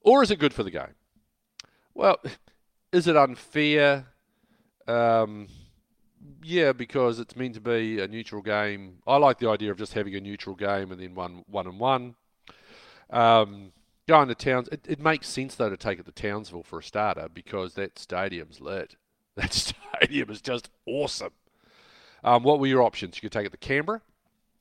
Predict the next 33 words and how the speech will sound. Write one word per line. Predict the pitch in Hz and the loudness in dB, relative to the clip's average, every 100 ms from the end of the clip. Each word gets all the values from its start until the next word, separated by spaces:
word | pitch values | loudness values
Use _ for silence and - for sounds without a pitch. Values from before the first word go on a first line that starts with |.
| _ _ _ _ - - - | _ _ _ _ -18 -16 -8
Um, | 104 95 95 92 90 - - _ - - _ _ _ _ _ _ _ _ 101 | -4 -4 -6 -10 -20 -20 -20 _ -20 -20 _ _ _ _ _ _ _ _ -20
yeah, | 101 104 101 | -12 -10 -6
probably | 104 101 | -8 -8
not. | 104 143 _ _ _ _ _ _ _ 107 | -10 -10 _ _ _ _ _ _ _ -4
Uh, | 104 98 98 | 0 0 0
no | 101 | -4
offence, | 90 98 95 | -6 -8 -8
Canberra. | 110 117 143 _ _ _ _ _ - | -6 -6 -10 _ _ _ _ _ -2
Uh, | 110 107 104 | 0 2 0
go | 113 113 98 | 2 0 0
back | 117 113 | -2 -2
to | - | -4
Sydney, | 101 - 139 135 131 127 123 120 | -6 0 0 2 0 0 -2 -6
to | - | -8
one | 98 | -8
of | 95 | -2
those | 107 104 | -4 -2
places, | 117 107 - 110 104 - | 0 0 -2 -6 -6 -6
take | 104 | -6
it | 101 | -4
over | 98 | -4
to | 95 | -6
Perth. | _ 156 151 151 147 135 - - _ _ _ _ _ - | _ 0 2 4 4 2 -6 -20 _ _ _ _ _ -4
Um, | 110 113 110 110 104 | 0 0 0 -2 -6
gee, | - 175 | -8 -4
I | 160 | -4
don't | 101 | -4
know, | |
you | 127 | -6
could | 101 92 | -8 -14
have | - _ | -14 _
bought | 101 | -12
it. | 92 | -12